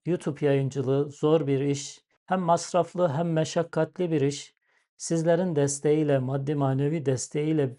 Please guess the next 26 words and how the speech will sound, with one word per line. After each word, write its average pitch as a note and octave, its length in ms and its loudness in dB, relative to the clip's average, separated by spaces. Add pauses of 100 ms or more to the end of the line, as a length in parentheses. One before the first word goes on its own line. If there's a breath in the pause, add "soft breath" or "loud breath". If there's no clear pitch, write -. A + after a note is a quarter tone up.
(160)
bu F3 220 0
gemi C#3 300 0
yürüyebiliyor C3 760 -2
ancak. B2+ 500 -4
Öncelikle F#3+ 760 0 (260)
kanalıma E3+ 480 0
abone D3 320 2
olmanızı D3+ 640 0
rica C#3 300 2
ediyorum. B2+ 460 -2 (180)
Lütfen C#3+ 360 -2
bildirimleri C#3+ 600 0
açın. C#3+ 420 -4 (300)
Hem G3+ 160 -2
YouTube'daki E3 600 -6
bildirimleri C#3+ 760 0
hem F3 200 -4
de D#3+ 140 -2
cihazındaki D3 840 -2
genel D3+ 420 -2
bildirimler D3 560 -2
sekmesine D3 640 -6
giderek D3 400 -4
oradaki D3 460 -2
bildirimleri C#3+ 560 -2
açın. D3 380 -4